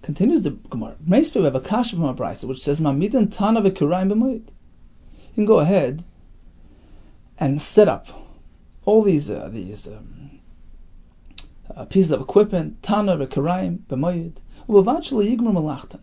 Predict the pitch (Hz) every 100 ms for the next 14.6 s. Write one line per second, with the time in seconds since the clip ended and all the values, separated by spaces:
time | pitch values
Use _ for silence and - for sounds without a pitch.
0 | - 180 165 98 - - 185 302 311 220
1 | 160 - - 302 202 175 254 220 196 208
2 | 196 339 370 302 220 151 - 101 85 -
3 | - - - - - - - - - 294
4 | - 233 - 113 143 131 139 131 - 98
5 | 107 - - - - - 156 170 214 190
6 | 170 139 - 185 196 185 175 156 120 90
7 | 73 - - - - - - - - 73
8 | 55 - - 110 - - 117 110 135 139
9 | 147 110 175 175 165 156 147 147 127 117
10 | 113 - - - - 110 - 147 - 139
11 | 127 127 117 165 - 233 214 190 - 139
12 | - 156 - - 415 - 240 202 196 165
13 | 127 71 - - 254 226 - 285 247 226
14 | 214 226 320 302 202 147